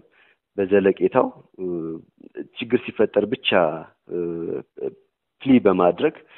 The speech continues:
ያንን ሀሳባችንን ተቀብለው አንደርስታንድ እንዲያደርጉን፣ እኛን እንዲደግፉን፣ ለእኛ እንዲቆሙ ከማድረግ ያለፈ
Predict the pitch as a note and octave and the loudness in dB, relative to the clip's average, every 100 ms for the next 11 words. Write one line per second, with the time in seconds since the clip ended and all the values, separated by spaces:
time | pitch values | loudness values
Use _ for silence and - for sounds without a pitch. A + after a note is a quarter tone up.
0 | - _ _ - G2 G#2 G2 F2+ F#2+ F#2 | -20 _ _ 0 2 2 0 0 0 0
1 | - G2 F2 F#2 - F2 G2+ C#3+ F3 _ | -2 -6 -4 -6 -6 -4 -2 -2 -6 _
2 | - F#2+ F2 G2 G2 - G2 F2 E2+ E2+ | -12 -6 -4 -2 -2 -2 -4 -4 -2 -2
3 | E2+ F2 A#2+ - - - _ - G2+ G#2 | -2 -6 -8 -10 -16 -20 _ -8 -2 0
4 | F#2+ F#2 F2 F#2+ F2+ F2+ F2 G2+ - B2+ | 0 -2 -8 -12 -8 -4 -4 -4 -6 0
5 | G2 F#2+ F#2+ E2+ F2 F#2 G2 G#2+ C#3+ D#3+ | 2 2 0 -2 -6 -4 -2 0 0 -4
6 | - _ _ _ - G#2 G2 F#2+ F2 F#2 | -16 _ _ _ -6 -2 -2 -2 0 0
7 | F#2 G2 | 2 0